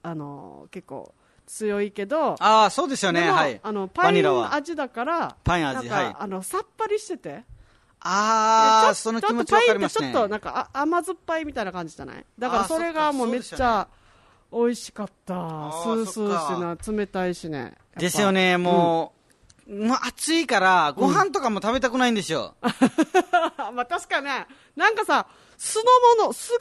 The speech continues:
Speaker 1: 入ってる食べ物とか食べたくなる。あの、あの、寿司。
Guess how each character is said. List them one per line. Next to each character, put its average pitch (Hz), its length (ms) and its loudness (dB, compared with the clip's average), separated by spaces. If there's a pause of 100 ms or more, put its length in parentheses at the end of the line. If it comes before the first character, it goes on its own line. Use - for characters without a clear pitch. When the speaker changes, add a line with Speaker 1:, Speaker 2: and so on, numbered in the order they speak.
(140)
Speaker 1:
入 311 140 4
っ 294 60 -2
て - 180 -2
る 233 120 0
食 254 120 0
べ 240 80 0
物 220 220 0
と 196 80 -8
か 180 80 -6
食 202 180 -4
べ 190 60 -10
た 196 100 -6
く 185 100 -8
な 175 100 -6
る。 160 140 -8
あ 170 100 -6
の、 156 300 -8 (560)
あ 175 80 -10
の、 170 140 -6
寿 320 180 -6
司。 320 320 -6